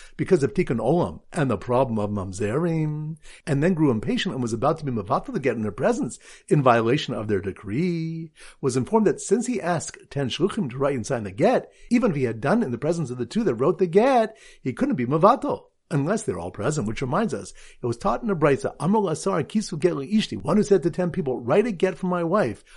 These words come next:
where any of them can write it and any two of them can sign it. Rebbe says, "Yachol Avato Zeh Shel Bifnei Zeh." He's able to avoid the authority of some of them in the absence of the others. Rabban Shimon Gamliel says he cannot void any Shaliach unless they're all present.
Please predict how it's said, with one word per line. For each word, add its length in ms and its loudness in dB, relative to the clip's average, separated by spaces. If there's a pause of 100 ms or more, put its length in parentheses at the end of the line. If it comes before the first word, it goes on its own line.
where 120 6
any 120 4
of 40 2
them 120 -2
can 160 -6
write 160 4
it 100 -4
and 140 -4
any 160 0
two 160 -4
of 60 -2
them 120 -2
can 140 -6
sign 260 0
it. 180 -2
Rebbe 280 0
says, 420 4
"Yachol 380 4
Avato 220 2
Zeh 280 4
Shel 120 -4
Bifnei 380 -2
Zeh." 240 2
He's 220 0
able 180 2
to 60 -4
avoid 260 2
the 120 2
authority 400 4
of 120 -4
some 260 0
of 100 4
them 260 -10 (340)
in 100 2
the 140 4
absence 400 -4
of 140 -10
the 140 -2
others. 440 0 (360)
Rabban 260 2
Shimon 300 0
Gamliel 320 4
says 160 0
he 80 -4
cannot 320 2
void 240 2 (100)
any 240 2
Shaliach 540 -4 (320)
unless 280 2
they're 120 2
all 100 0
present. 480 0